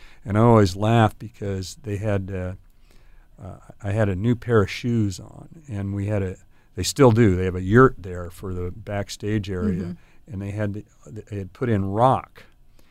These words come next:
Speaker 1: and it's right next to the slough there. And anyway, it was kinda sinking by the <laughs> time the show, and my, I, my shoes by the end of the day were completely ruined. <laughs>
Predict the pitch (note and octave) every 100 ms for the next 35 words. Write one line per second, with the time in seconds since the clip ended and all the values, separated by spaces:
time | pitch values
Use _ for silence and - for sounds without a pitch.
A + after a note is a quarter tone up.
0 | _ - - G2 F#2+ G2 G#2 - A#2+ B2
1 | G#2 G#2+ - F#2 F2+ - C#3+ C#3+ G#2 -
2 | - - _ G2+ F2 A#2+ A#2 - - _
3 | _ _ _ _ A2+ A2 A2 B2+ A2+ G2
4 | G2+ G#2 - - C3 A2 - - D#3 -
5 | G2 F#2+ F#2 F#2 F#2 - - C#3+ - D#3
6 | - E3 - F3 B3+ - A#3 - C#3 A#2
7 | A3 - F#3 C#3+ A3+ - - C#3 B2+ A2+
8 | E3 D#3+ C#3 B2 A#2+ A2+ A#2+ A#2+ G#2 -
9 | - - - - B2 G2+ F#2+ A2 C3 B2+
10 | G#2+ A2 A2+ G#2 - -